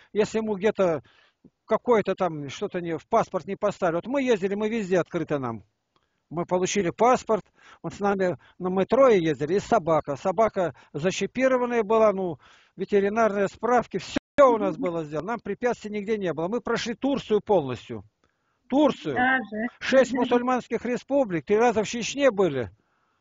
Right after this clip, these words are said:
Speaker 2: Да.
Speaker 1: Это, понимаете, нас пугали. Там голову только режут Дагестан. А нас принимали как родных братьев. В доме у муллы ночевали. И это все в интернете.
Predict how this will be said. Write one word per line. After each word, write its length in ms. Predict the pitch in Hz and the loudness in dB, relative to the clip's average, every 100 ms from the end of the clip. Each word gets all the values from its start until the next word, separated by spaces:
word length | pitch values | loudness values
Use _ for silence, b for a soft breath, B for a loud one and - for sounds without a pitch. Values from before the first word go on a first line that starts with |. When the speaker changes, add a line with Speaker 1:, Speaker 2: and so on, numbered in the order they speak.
| _ _ _ | _ _ _
Speaker 2:
Да. 80 | 254 | -8
Speaker 1:
Это, 180 | 254 _ _ 233 _ _ - 262 - | -8 _ _ _ _ _ -14 -14 -6
понимаете, 320 | 202 233 - | -2 0 0
нас 160 | 226 - | -2 -2
пугали. 520 | - 226 220 175 156 b b b - | -6 0 2 2 0 b b b -4
Там 340 | 233 269 254 214 _ | 2 2 0 -6 _
голову 420 | 180 254 277 240 220 | -4 2 2 2 -2
только 320 | 214 196 220 | -4 -2 -2
режут 300 | 208 175 180 | -2 -6 -8
Дагестан. 440 | 190 202 202 214 | -6 -4 -2 0
А 40 | 254 | 0
нас 160 | 247 | -4
принимали 480 | - 233 269 294 247 | -6 -8 -4 -2 -2
как 220 | 233 220 | -2 -2
родных 340 | 226 226 262 240 | -2 -2 -4 -4
братьев. 380 | 226 196 190 175 | 0 0 0 0
В 20 | |
доме 300 | 262 269 254 | 2 2 2
у 80 | 254 | -2
муллы 340 | 269 277 285 | 0 0 0
ночевали. 640 | 240 202 226 202 143 123 117 _ _ _ _ _ _ _ _ | -2 -4 -2 0 -2 -4 -14 _ _ _ _ _ _ _ _
И 60 | 196 | -6
это 180 | 233 | -4
все 180 | 196 269 | 0 0
в 80 | 247 | 0
интернете. 640 | 226 254 247 269 190 143 | 0 -2 0 -2 -2 -6